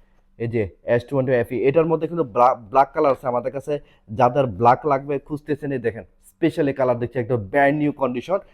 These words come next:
আপনাদের এক পিস আমরা বাইর করে দেখাচ্ছি, দেখেন একদম ব্র্যান্ড নিউ কন্ডিশন,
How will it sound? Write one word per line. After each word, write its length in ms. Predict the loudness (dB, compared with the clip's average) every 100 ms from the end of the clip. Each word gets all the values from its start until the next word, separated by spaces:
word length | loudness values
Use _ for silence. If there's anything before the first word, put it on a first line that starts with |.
| _ -8
আপনাদের 400 | -6 -2 2 2
এক 120 | 0
পিস 160 | -8 -8
আমরা 220 | -2 -2
বাইর 240 | 0 -2
করে 160 | -4 -8
দেখাচ্ছি, 420 | -8 -10 -10 -10
দেখেন 240 | -8 -8 -12 _ _ -20 -20 -20 _ _ _ _ -6
একদম 440 | -4 0 -2 0
ব্র্যান্ড 340 | 2 2 2
নিউ 140 | 0 -2
কন্ডিশন, 300 | -2 -6